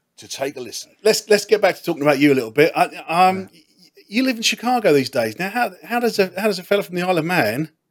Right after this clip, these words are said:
Speaker 1: who plays kind of blues predominantly, I suppose, uh, is it the blues thing that drew you to Chicago, or, uh, or was it, uh, was it something more exotic?
Speaker 2: I think it's a typical musician story, really. Um,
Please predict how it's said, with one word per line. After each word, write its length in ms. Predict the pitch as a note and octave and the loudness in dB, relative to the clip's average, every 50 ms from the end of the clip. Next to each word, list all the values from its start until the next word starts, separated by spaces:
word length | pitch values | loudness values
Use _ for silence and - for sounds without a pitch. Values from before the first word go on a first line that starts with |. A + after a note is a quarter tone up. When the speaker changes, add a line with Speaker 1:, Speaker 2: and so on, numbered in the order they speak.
| _ _ _ | _ _ _
Speaker 1:
who 140 | A#2+ C3 C3+ | -20 -20 -20
plays 460 | - _ - D#3 D3+ C#3+ C#3 C3 - - _ _ _ _ _ _ _ _ _ _ _ _ _ | -12 _ 2 4 4 4 0 -4 -8 -12 _ _ _ _ _ _ _ _ _ _ _ _ _
kind 220 | - - - A#2 G#2+ | -20 -16 -12 -12 -12
of 140 | - - _ _ _ _ _ _ _ | -12 -14 _ _ _ _ _ _ _
blues 500 | A#2+ G#2+ G#2 G#2+ A2 C#3 E3 - - - - - A2 _ _ | -6 -6 -6 -6 -6 -8 -8 -8 -10 -10 -14 -20 -20 _ _
predominantly, 560 | - A#2+ G#2+ A2+ A2+ A2+ A2 G2 G#2+ A2 G#2 | -12 -8 -8 -8 -8 -8 -10 -14 -14 -14 -12
I 60 | G#2+ | -12
suppose, 400 | G2+ - - C3+ D3+ F#3 F3+ - _ _ _ _ _ _ _ _ _ | -12 -6 -2 0 0 0 0 -4 _ _ _ _ _ _ _ _ _
uh, 580 | E3+ F3 F#3 F#3+ F#3+ F#3 F#3 F#3 F#3 G3 F#3+ - - _ _ _ _ _ _ _ _ _ _ _ _ _ _ E3+ _ _ _ _ | 4 4 6 6 6 6 4 4 4 2 0 -2 -8 _ _ _ _ _ _ _ _ _ _ _ _ _ _ _ _ _ _ _
is 120 | D3+ C#3+ F3+ | -6 -4 -4
it 160 | F3+ - C3+ | -4 -6 -10
the 80 | C#3+ | -10
blues 300 | A#2+ D3 E3+ F3+ F#3+ - | -4 -2 -2 -2 -2 -4
thing 140 | - F#3 F3+ | -8 -8 -8
that 80 | E3 A2 | -8 -6
drew 160 | A#2 D#3+ F3+ | -4 -4 -4
you 100 | F#3+ F#3 | -4 -4
to 80 | - - | -6 -6
Chicago, 800 | - - E3+ E3+ - _ E3+ F3+ F#3+ F#3 F3+ G3+ G#3 G3+ F#3+ - | -6 -6 -6 -10 -14 _ -10 -10 -8 -6 -6 -6 -6 -6 -6 -8
or, 360 | D3+ D#3+ E3 E3 E3 E3+ E3 | -8 -8 -8 -8 -10 -10 -10
uh, 280 | D#3+ E3 E3 E3+ E3+ E3 _ _ D3 C#3+ _ _ | -10 -10 -10 -14 -16 -20 _ _ _ _ _ _
or 200 | D3 C3+ C#3+ D#3 | -20 -18 -16 -16
was 120 | D3+ D3 | -14 -16
it, 240 | E3 - - - - C3+ | -16 -14 -12 -12 -12 -12
uh, 100 | C#3+ A#2+ | -16 -20
was 160 | B2+ - - | -20 -20 -16
it 60 | - - | -14 -14
something 260 | - C3 D3+ - B2 | -12 -12 -12 -12 -12
more 160 | C3+ C3+ C#3 | -14 -16 -16
exotic? 640 | B2 A2+ A2 D3+ D#3+ - _ - - _ _ _ _ _ _ _ _ _ _ _ _ - | -16 -18 -18 -18 -18 -20 _ -20 -20 _ _ _ _ _ _ _ _ _ _ _ _ -4
Speaker 2:
I 80 | C3+ | -4
think 160 | C3 D3 C3+ | -2 -2 -2
it's 120 | B2+ A2 A#2 | -4 -4 -6
a 40 | G#2 | -8
typical 440 | - B2+ A2 G#2+ G#2 - - G2+ | -8 -8 -8 -8 -8 -10 -10 -10
musician 480 | G#2 G#2+ G2 F#2+ G2+ G2 - - A2+ G#2+ | -10 -10 -12 -12 -12 -14 -14 -16 -18 -18
story, 340 | - - A2 G#2+ G#2 G2 G2 | -14 -6 -4 -2 -2 -2 -2
really. 380 | F#2+ G2 G#2 G#2+ A2 A2+ A2 - - | -2 -2 -2 -2 -2 -4 -6 -4 -2
Um, 320 | A2+ A2 G#2+ G#2 G#2 | -2 -2 -2 -4 -6